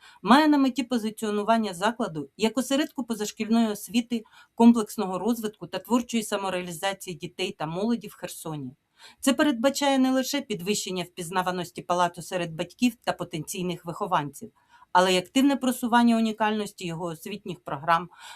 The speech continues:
високої кваліфікації педагогів та вагомого внеску в культурний і соціальний розвиток міської громади.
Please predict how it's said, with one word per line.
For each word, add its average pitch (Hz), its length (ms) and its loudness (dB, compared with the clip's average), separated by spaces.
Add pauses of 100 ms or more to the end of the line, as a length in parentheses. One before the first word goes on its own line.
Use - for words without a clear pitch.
високої 233 460 4
кваліфікації 202 720 -4
педагогів 185 600 0
та - 140 -2
вагомого 202 480 4
внеску 180 460 -4
в - 80 -12
культурний 233 520 2
і - 20 -4
соціальний 160 560 -6
розвиток 180 520 -10
міської 160 420 -8
громади. 147 600 -6